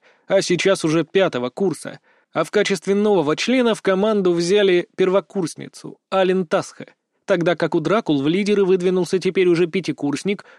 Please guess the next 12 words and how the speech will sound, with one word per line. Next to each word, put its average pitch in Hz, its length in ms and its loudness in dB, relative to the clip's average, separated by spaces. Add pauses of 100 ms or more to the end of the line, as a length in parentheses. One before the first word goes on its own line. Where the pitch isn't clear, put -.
Роуэн 151 580 0
Десха, - 480 -4 (220)
а 180 120 2
вместо 180 360 0
Тала 226 340 2
Десха 143 380 -4 (180)
в - 100 -20
команду 214 420 0
пришёл 185 340 0
его 175 160 2
троюродный 165 580 2
брат 156 320 -2